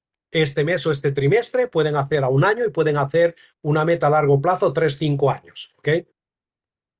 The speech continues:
Hay dos personas en sala de espera, si alguien las acepta, bueno, yo las pongo ya, ¿ok? Perfecto. Ok. Bien, campeones, vamos a avanzar si no se me echa luego el tiempo encima, ¿no? O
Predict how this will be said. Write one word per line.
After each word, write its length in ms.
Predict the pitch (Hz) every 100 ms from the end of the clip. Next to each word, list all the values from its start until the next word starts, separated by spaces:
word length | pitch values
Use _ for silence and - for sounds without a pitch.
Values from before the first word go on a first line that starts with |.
| _ _ _ _ _ _ _ _
Hay 180 | 143 156
dos 180 | 180 165
personas 420 | 175 165 180 151
en 100 | 156
sala 260 | 160 165 151
de 80 |
espera, 380 | 143 - 185 190
si 160 | - 151
alguien 300 | 156 160 156
las 180 | 143 139
acepta, 380 | 139 147 143
bueno, 240 | 135 131 - _
yo 180 | 139 139
las 160 | 135
pongo 260 | - 135 117
ya, 220 | 113 - _
¿ok? 160 | 123 139 147 165 - _
Perfecto. 720 | 113 - 147 139 - 151 143 _ _ _ _ _ _ _ _ _ _ _ _ _ _ _ _ _ _ _ _ _ _ _ _ _ _
Ok. 220 | 127 - 110 131 143 _ _ _ _ _ _ _ _ _ _ _ _ _ _ _ _ _ _ _ _ _ _ _ _ _ _ _ _ - _ _ _ _ _ _ _ 123 - - _ _ _ _ _ _ _ _ _
Bien, 240 | 139 185 147
campeones, 580 | 156 139 175 143 - -
vamos 320 | 147 165 160
a 40 | 175
avanzar 280 | 147 180
si 120 | 170 151
no 100 | 151
se 140 | 160
me 80 | 160
echa 320 | 139 - 160
luego 200 | 143 147
el 80 | 139
tiempo 280 | 151 139 139
encima, 360 | 135 139 135
¿no? 100 | 123
O 140 | 180